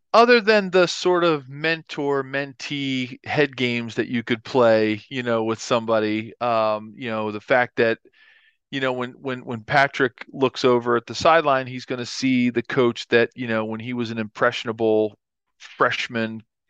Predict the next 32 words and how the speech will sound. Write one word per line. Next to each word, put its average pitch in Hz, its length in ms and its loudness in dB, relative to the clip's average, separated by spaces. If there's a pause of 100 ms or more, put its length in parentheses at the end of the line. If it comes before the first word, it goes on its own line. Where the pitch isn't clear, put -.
(420)
in 117 140 -6
college 113 680 2
or 107 100 2
a 104 60 0
senior 120 480 -2
coming 120 300 -6
out 110 160 2
of 98 80 -2
high 120 200 -2
school, 107 720 -4 (400)
you 185 140 4
know, 143 320 8
that, 127 320 4
that, 123 180 -2
that 127 180 2
was 113 120 -8
the 120 100 -10
coach 120 400 -4
that, 120 240 -2
like, 117 220 -4
took - 180 -10
him 120 120 -4
under 113 260 -4
his 107 160 -4
wing. 113 380 -2
And 113 160 -8 (320)
other 247 260 6
than 120 240 0
that, 117 440 6
I, 127 260 2
I 131 40 2
don't, 123 240 0